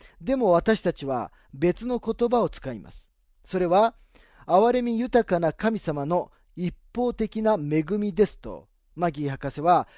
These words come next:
次の聖書箇所を引用しています。エペソビトへの手紙二章の八節。あなた方は恵みのゆえに信仰によって救われたのです。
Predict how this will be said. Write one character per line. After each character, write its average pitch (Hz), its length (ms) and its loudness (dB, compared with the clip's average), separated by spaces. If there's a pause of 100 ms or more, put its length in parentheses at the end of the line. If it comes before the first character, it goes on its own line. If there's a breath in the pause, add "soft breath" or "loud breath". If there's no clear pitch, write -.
(140)
次 202 280 -8
の 233 140 -2
聖 226 200 -4
書 196 200 -6
箇 165 120 -4
所 196 200 -2
を 180 80 0
引 160 180 -4
用 175 140 -4
し - 100 -12
て - 80 -16
い 87 80 -16
ま - 120 -20
す。 - 200 -20 (1700 soft breath)
エ 175 120 0
ペ 220 120 4
ソ 220 140 2
ビ 196 120 -4
ト 185 100 -2
へ 175 40 0
の 165 100 -4
手 151 120 -2
紙 160 240 -2
二 214 120 -2
章 170 240 -2
の 156 80 -4
八 147 140 -4
節。 - 460 -20 (2750 soft breath)
あ 175 100 -4
な 185 100 2
た 185 100 0
方 165 220 0
は 196 320 4 (120)
恵 170 200 0
み 233 220 -2
の 240 140 2
ゆ 185 180 0
え 165 80 0
に 180 260 -6 (160)
信 247 360 -6
仰 233 260 -2
に 220 140 -2
よ 208 100 0
っ - 20 -10
て - 220 -2
救 - 280 -8
わ 196 60 6
れ 175 100 4
た 117 140 -10
の 92 80 -18
で - 120 -20
す。 - 220 -20